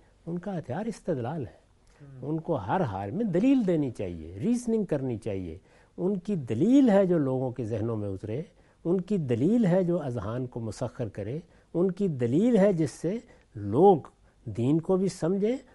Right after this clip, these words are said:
Speaker 1: اور ان کے اندر اذعان پیدا ہو کہ یہ ہمارا دین ہے،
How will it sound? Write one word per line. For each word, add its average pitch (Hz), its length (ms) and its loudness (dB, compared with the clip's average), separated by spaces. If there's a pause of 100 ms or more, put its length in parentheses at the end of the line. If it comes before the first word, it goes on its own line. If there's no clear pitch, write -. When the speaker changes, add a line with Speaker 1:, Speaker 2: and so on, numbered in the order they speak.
(120)
Speaker 1:
اور 139 160 -4
ان 165 140 2
کے 165 140 -2
اندر 185 200 0
اذعان 180 440 4
پیدا 156 360 4
ہو 101 200 -2
کہ - 120 -12
یہ 110 160 -6
ہمارا 104 320 -6 (120)
دین 160 240 -2
ہے، 208 120 0